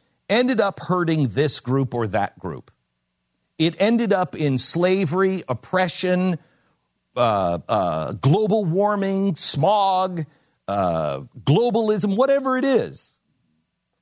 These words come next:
There is no individual that is being taught anymore. The moral standing established by group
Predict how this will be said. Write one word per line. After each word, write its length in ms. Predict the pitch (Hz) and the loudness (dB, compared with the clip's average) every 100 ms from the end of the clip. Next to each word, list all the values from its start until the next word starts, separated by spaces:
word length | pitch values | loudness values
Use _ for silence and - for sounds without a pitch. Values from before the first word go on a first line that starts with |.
| - | -4
There 160 | 170 - | -4 2
is 400 | 226 269 220 175 | 4 4 2 2
no 360 | 202 196 190 170 | 2 4 0 0
individual 880 | 190 190 170 139 170 175 160 120 107 | 2 4 4 2 2 2 2 2 0
that 160 | 131 | 0
is 140 | 131 104 | 0 0
being 260 | 151 135 | 0 0
taught 400 | - 202 208 170 - | 0 -2 -2 -4 -4
anymore. 600 | 135 123 110 92 62 62 _ _ _ _ - | -2 0 0 -2 -6 -12 _ _ _ _ -2
The 120 | 151 | 2
moral 400 | 160 208 240 254 | 4 4 2 2
standing 560 | - - 175 170 165 143 | -2 0 0 2 0 -2
established 760 | - - 165 175 170 175 - | -4 0 0 0 0 -2 -2
by 200 | 131 120 | -2 -2
group 480 | 107 92 131 170 | -4 0 2 2